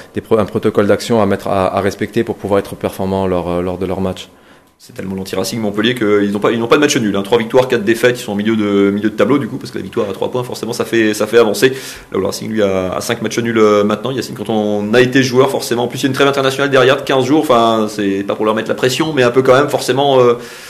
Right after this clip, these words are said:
Speaker 2: partir dans ces, gérer ces quinze jours de trêve sur une mauvaise séquence, évidemment, c'est, euh, c'est tout ce qu'il faut pas faire.
Speaker 1: En fait, ce qui fait le plus peur quand, quand on est joueur, quand on est dans une phase un peu difficile,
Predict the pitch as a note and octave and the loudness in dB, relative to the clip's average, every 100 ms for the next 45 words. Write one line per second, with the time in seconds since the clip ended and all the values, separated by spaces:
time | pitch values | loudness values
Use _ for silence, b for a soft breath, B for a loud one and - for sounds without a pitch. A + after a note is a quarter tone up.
0 | B B - C3 C3 - D3+ B2+ B2 A#2+ | B B -12 -8 -8 0 4 6 4 0
1 | B2 B2 A#2+ A#2 G#2+ A#2+ B2+ B2+ B2+ B2+ | -2 -2 -2 -2 -2 -2 -2 -2 -2 0
2 | A#2 A#2 - B2 A#2+ A2+ A2 A2+ - A#2+ | -2 -2 0 0 -2 -4 -2 -4 -4 -4
3 | B2 B2+ A#2+ G#2 G#2 A#2 B2 G#2 G2+ G2 | -4 -4 -6 -4 -4 -6 -4 0 2 4
4 | F#2+ F#2+ F#2+ - - - - A2 G#2+ G#2+ | 6 4 0 -8 -12 -10 -6 -4 -4 -6
5 | A2+ A#2 B B B B A#2 D3+ D#3+ A#2+ | -6 -10 B B B B 0 0 0 -6
6 | B2 - A#2+ A2 - A#2 - C#3 C#3+ G#2+ | -4 0 2 2 -2 -10 -4 -2 0 0
7 | G2 G2 F#2+ G#2 G2+ G#2+ A2+ G#2+ G2 F#2+ | 2 2 0 0 2 2 0 0 -2 0
8 | F#2+ - G#2 G2 G#2 G2 G#2+ - C#3+ | -2 -2 -2 -2 -4 -6 -8 -4 -4